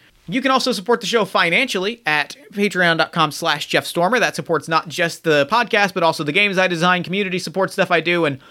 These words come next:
all that cool kind of stuff. Uh, you can also go to coffee dot com, that's K O F I dot com slash Jeff Stormer,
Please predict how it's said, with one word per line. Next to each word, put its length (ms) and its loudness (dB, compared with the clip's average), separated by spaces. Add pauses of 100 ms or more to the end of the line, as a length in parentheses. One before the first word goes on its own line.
(140)
all 220 2
that 240 0
cool 260 0
kind 240 0
of 80 0
stuff. 380 0 (360)
Uh, 60 2
you 140 2
can 100 2
also 180 2
go 120 4
to 180 -2
coffee 380 0
dot 200 0
com, 280 2
that's 160 0
K 200 2
O 100 2
F 140 0
I 120 2
dot 240 0
com 240 0
slash 300 0
Jeff 180 0
Stormer, 420 0